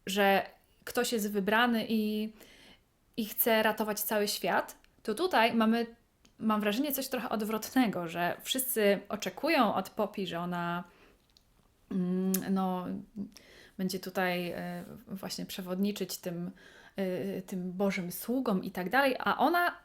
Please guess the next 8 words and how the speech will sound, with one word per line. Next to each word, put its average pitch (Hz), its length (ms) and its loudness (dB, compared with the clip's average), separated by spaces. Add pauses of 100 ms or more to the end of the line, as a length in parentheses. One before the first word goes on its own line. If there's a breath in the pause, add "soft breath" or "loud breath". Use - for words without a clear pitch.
(140)
jest, 233 460 0 (140)
delikatnie 220 580 0
mówiąc, 214 460 -2 (200)
nieprzekonana 226 1400 0
wcale. - 440 -12 (540 loud breath)
I 214 460 -2 (260)
postanawia 294 920 4
walczyć 208 640 -2